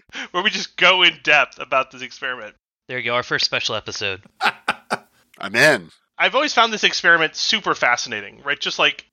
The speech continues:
Speaker 1: as an outsider, it's like, that is a fascinating experiment. It's fascinating that they did it. It's fascinating that it started in the fifties. And so when they announced the Fox experiment, designed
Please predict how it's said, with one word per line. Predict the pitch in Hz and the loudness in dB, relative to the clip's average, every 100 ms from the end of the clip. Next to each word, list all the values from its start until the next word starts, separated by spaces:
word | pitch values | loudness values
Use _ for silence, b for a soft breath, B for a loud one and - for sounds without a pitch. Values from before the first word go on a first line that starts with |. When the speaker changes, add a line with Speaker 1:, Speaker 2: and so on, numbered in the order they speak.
| _ | _
Speaker 1:
as | 190 220 | 2 2
an | 196 156 | 2 2
outsider, | 170 165 143 131 | 2 2 0 0
it's | - | -2
like, | 165 - - | -6 -8 -2
that | 190 220 214 | 2 2 0
is | 160 143 | -6 -6
a | |
fascinating | - 170 180 190 147 | 0 2 2 -2 -4
experiment. | - 233 254 262 | -2 -2 -2 -2
It's | 220 | -8
fascinating | - 175 175 208 190 | -2 0 0 -4 -6
that | 175 165 | -4 0
they | 139 123 _ - | 0 0 _ 0
did | 190 285 | 2 4
it. | 381 381 - - | 2 -2 -12 -12
It's | 143 | -8
fascinating | - 175 180 208 196 | 0 2 2 2 2
that | 180 | 2
it | |
started | - 180 165 | 2 4 2
in | 156 | 0
the | 165 | -4
fifties. | - 240 - 277 285 - - - _ _ | -2 -4 -4 -8 -8 -12 -14 -18 _ _
And | 165 170 | -4 0
so | - 190 | 2 2
when | 185 233 | 2 0
they | 294 254 | 2 0
announced | 196 175 175 175 - | 2 2 2 0 -4
the | 160 | -4
Fox | - 170 214 - | 2 2 2 0
experiment, | - - 135 117 117 330 - - _ _ | -8 -6 -4 -4 -4 -10 -16 -20 _ _
designed | 151 139 127 139 147 147 143 | -4 -2 2 4 4 2 -4